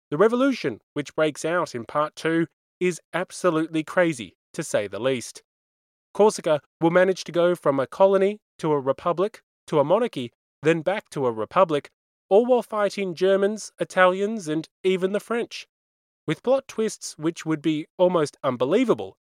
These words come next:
if it wasn't for the fact that they actually happened, I know that the patrons with early access have absolutely loved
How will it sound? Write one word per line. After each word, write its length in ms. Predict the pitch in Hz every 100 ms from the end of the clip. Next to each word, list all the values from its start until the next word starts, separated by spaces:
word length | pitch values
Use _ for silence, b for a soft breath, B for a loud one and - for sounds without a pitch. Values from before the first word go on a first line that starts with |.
| _ -
if 100 | 131
it 60 |
wasn't 260 | 135 156 156
for 100 | 131
the 80 | 123
fact 360 | 156 147 _
that 160 | 131 131
they 160 | 127 -
actually 420 | 156 156 - 123 117
happened, 460 | 185 185 156 143 - _ _ _ -
I 80 | 165
know 340 | 226 254 240 -
that 200 | 175 160 -
the 100 | 165
patrons 580 | - 202 208 202 185 -
with 200 | 143 - 170
early 260 | 156 143
access 460 | 196 - 151 135 - _ _
have 160 | - 143 _
absolutely 760 | 170 190 - 180 156 156 - 131
loved 540 | 120 170 185 104 -